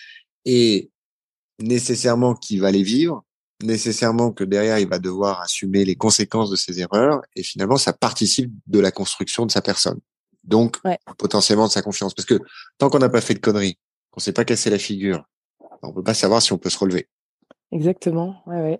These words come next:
Speaker 1: Et, euh, cette sagesse qu'a eue ta mère, elle est, euh, elle est remarquable et effectivement, tu, tu peux lui en être, euh, extrêmement reconnaissante parce que c'est, c'est pas évident.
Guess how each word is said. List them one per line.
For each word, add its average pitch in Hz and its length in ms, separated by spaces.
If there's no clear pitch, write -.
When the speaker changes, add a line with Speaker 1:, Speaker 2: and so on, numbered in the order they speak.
Speaker 1:
Et, 90 200
euh, 80 160
cette - 240
sagesse 98 420
qu'a 90 140
eue 87 180
ta 87 120
mère, 120 340
elle 85 220
est, 87 200
euh, 80 280
elle 85 140
est 82 40
remarquable 117 600
et 82 100
effectivement, 95 560
tu, 95 320
tu - 160
peux 92 100
lui 87 120
en 87 160
être, 95 280
euh, 80 120
extrêmement 92 360
reconnaissante 95 540
parce - 220
que - 80
c'est, 82 320
c'est - 200
pas 98 120
évident. 104 500